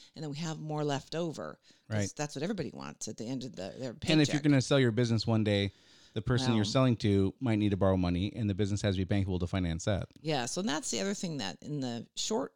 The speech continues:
Speaker 1: term, a lot of newer business owners look at just, you know, trying to make it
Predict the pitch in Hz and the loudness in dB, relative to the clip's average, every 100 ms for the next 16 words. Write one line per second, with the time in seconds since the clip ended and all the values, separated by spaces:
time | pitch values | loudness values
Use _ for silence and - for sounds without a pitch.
0 | _ - 165 139 131 147 - _ _ - | _ -8 -6 -4 -6 -8 -12 _ _ -12
1 | 156 165 185 185 _ 160 156 160 156 143 | -4 -2 -4 -6 _ -12 -8 -6 -6 -6
2 | 147 160 160 139 131 - 156 - 135 127 | -6 -6 -6 -6 -8 -8 -8 -8 -6 -6
3 | 123 - _ _ _ _ _ 175 180 - | -6 -10 _ _ _ _ _ -6 -6 -6
4 | 180 143 - 175 151 143 143 | -6 -4 -2 -2 -2 -4 -6